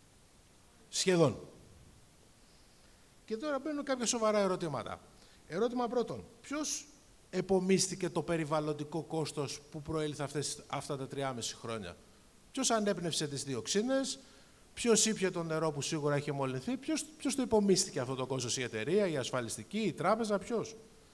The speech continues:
Σε χρήμα τώρα, ποιος επομίστηκε το κόστος των πέντε εκατομμυρίων που αποδεδειγμένα έδωσε η περιφέρεια; Ποιος επομίζεται το κόστος τώρα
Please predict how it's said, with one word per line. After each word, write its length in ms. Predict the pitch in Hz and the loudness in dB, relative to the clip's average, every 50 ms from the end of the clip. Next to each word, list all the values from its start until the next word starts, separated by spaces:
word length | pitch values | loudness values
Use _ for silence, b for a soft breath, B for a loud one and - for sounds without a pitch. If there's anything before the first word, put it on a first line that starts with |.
| B B B B B B B B B B B B B B - - | B B B B B B B B B B B B B B -20 -10
Σε 220 | - - - 170 | -6 -2 -2 0
χρήμα 420 | 165 - - 294 311 277 240 202 165 | -2 -2 -2 -2 0 2 2 2 0
τώρα, 300 | 139 147 139 127 117 117 | 0 -2 -2 -2 -4 -4
ποιος 260 | - - 302 285 - | -6 -6 -6 -4 -4
επομίστηκε 920 | 320 - 320 311 294 277 269 247 185 - 233 208 - 196 190 160 127 - B B B B B B B B B B - - - - - - - - | -6 -6 -4 -4 -2 0 0 0 0 -2 -4 -4 -2 0 0 0 -2 -4 B B B B B B B B B B -20 -20 -20 -20 -20 -20 0 2
το 120 | 202 190 | 2 2
κόστος 380 | 190 - 208 196 185 190 156 - | 4 4 2 2 2 0 -2 0
των 140 | 196 180 | 0 0
πέντε 220 | 156 190 190 185 185 | 2 2 2 2 2
εκατομμυρίων 880 | 165 175 170 156 165 160 160 160 156 165 160 156 143 135 117 101 92 - - - - - - - - - - - | 0 0 0 0 0 0 0 0 0 2 2 2 2 0 -2 -4 -8 -12 -16 -20 -20 -20 -20 -20 -20 -20 -18 -8
που 340 | 151 160 175 175 165 - - | -2 0 2 2 0 -2 -2
αποδεδειγμένα 760 | - 151 151 165 180 185 185 180 190 180 196 214 220 214 214 | -2 -2 2 4 4 4 4 4 2 2 2 2 2 4 2
έδωσε 240 | 214 220 214 214 220 | 2 2 0 -2 -2
η 20 | |
περιφέρεια; 540 | 240 254 254 - - 226 175 123 95 78 - - - - - - - - - | -2 -2 -2 0 0 0 0 0 -2 -6 -8 -12 -18 -20 -20 -20 -20 -18 -4
Ποιος 220 | - 302 302 - | 0 2 4 4
επομίζεται 580 | 302 254 277 269 262 262 254 220 240 226 220 208 | 4 2 2 0 2 2 2 2 2 4 4 4
το 120 | 196 196 | 4 4
κόστος 420 | 208 208 202 190 202 190 - - - - - | 4 4 4 4 4 2 -2 -4 -6 -6 0
τώρα 460 | - 240 240 220 208 - - - - | 2 4 4 6 4 2 0 -4 -6